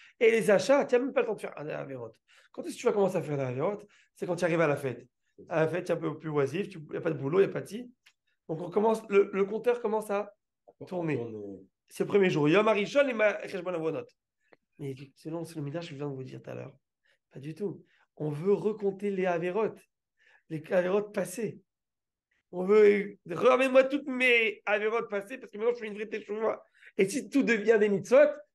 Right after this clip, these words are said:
Speaker 1: je veux qu'on les compte
Speaker 2: Ah,
Speaker 1: maintenant.
Speaker 2: on les perd.
Speaker 1: Je veux, je veux qu'on compte ces Averot qui deviennent des mitzvot. Vous avez compris comment ? Voilà, on le voit comme ça. Maintenant, la Gemara. La Gemara dit comme ça, que celui qui,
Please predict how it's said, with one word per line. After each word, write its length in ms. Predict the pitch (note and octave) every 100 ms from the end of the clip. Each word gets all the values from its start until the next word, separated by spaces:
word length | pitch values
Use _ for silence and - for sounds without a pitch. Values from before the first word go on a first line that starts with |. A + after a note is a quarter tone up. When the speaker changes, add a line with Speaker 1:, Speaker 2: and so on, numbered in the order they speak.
| -
Speaker 1:
je 160 | C#3
veux 140 | F#3 B3+
qu'on 120 | A3+
les 120 | G#3
compte 180 | A3 B3+
Speaker 2:
Ah, 40 | -
Speaker 1:
maintenant. 420 | G3+ G3+ F#3+ C#3+
Speaker 2:
on 40 |
les 100 | C3+
perd. 300 | - G2+ - C#3+
Speaker 1:
Je 80 | F3+
veux, 160 | G#3
je 120 | E3
veux 80 | G#3
qu'on 180 | G#3 G#3+
compte 220 | C4 B3+
ces 60 | A3+
Averot 260 | G#3 A3
qui 160 | G#3 G3+
deviennent 180 | F#3 F#3
des 100 | F#3
mitzvot. 220 | F3 D#3+
Vous 60 | D3
avez 100 | E3
compris 260 | F#3 G3+
comment ? 300 | F#3+ F#3 F3+ - _ _ -
Voilà, 260 | - F3+ F3
on 60 |
le 60 | D#3
voit 120 | C#3
comme 120 | C#3
ça. 100 | C3
Maintenant, 200 | C#3+ G#3
la 100 | G3+
Gemara. 260 | F3+ F3+ D3
La 80 | D3+
Gemara 220 | G3 G#3+
dit 100 | G3+
comme 140 | G#3
ça, 280 | F#3+ E3+ - _ _ _ _ _
que 400 | G#3+ G3 E3+ E3 - _
celui 320 | - F#3+ G3+
qui, 560 | - G3 F#3 F3+ F3+